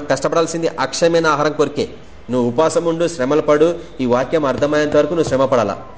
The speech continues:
"నాకు అంతా వచ్చు" అనుకుంటే నీకు ఏం రాదు. నాకు ఇప్పటికి కూడా ఏం రాదు, నేను ఇంకా నేర్చుకుంటున్నా, నా జీవిత స్థితి అది.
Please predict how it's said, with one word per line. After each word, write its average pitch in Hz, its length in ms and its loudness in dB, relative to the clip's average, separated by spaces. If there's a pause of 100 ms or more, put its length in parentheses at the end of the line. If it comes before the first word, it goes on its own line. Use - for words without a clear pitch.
(200)
"నాకు 135 180 0
అంతా 131 220 2
వచ్చు" 156 280 2
అనుకుంటే 151 240 -2
నీకు 147 180 -4
ఏం 120 160 0
రాదు. 107 180 0 (460)
నాకు 120 180 -2
ఇప్పటికి 139 300 2
కూడా 151 120 4
ఏం 127 220 0
రాదు, 117 220 2 (420)
నేను 123 180 0
ఇంకా 127 200 -2
నేర్చుకుంటున్నా, 123 680 -2 (380)
నా 123 120 0
జీవిత 135 320 -2
స్థితి 127 360 0
అది. 92 200 0